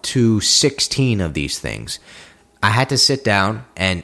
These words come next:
and just clean the heck out of these things. The thing is, is when you're about to go into a soldering phase, solder really needs clean fittings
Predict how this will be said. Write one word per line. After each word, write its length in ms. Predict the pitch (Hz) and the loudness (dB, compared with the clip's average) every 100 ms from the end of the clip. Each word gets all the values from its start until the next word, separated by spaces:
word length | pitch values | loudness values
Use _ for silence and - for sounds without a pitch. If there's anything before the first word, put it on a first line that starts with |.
| - | -6
and 240 | 95 87 80 | -6 -6 -4
just 360 | 104 104 - | -2 -2 -4
clean 440 | - 123 117 117 107 | -4 -2 0 0 0
the 120 | 87 | 0
heck 460 | - - 120 - | -2 -2 -2 -2
out 140 | 78 71 | -6 -6
of 100 | - | -8
these 220 | 55 - | -10 -12
things. 380 | 52 52 - - - - - | -12 -12 -14 -14 -18 -20 -8
The 100 | - | -6
thing 320 | - 143 160 | -2 0 2
is, 280 | 165 127 - | 4 2 2
is 180 | 104 - | 0 0
when 140 | 104 | 0
you're 140 | 104 143 | 2 2
about 280 | 151 147 - | 2 0 0
to 80 | |
go 260 | 110 113 110 | 2 4 4
into 300 | 107 - 98 | 2 0 0
a 80 | 82 | 2
soldering 600 | - 107 117 131 135 131 | 2 4 4 4 2 -2
phase, 420 | - 131 131 127 | 0 2 4 2
solder 840 | - - 123 120 139 147 151 147 _ _ - - - _ _ - | -2 2 4 4 4 4 2 -2 _ _ -20 -20 -20 _ _ -8
really 560 | 95 101 127 147 165 | 0 6 8 8 6
needs 560 | 151 127 92 85 - - _ _ _ | 4 2 0 -6 -10 -10 _ _ _
clean 320 | - 110 110 | -2 0 0
fittings 560 | - 98 85 76 73 | 0 -2 -2 -4 -8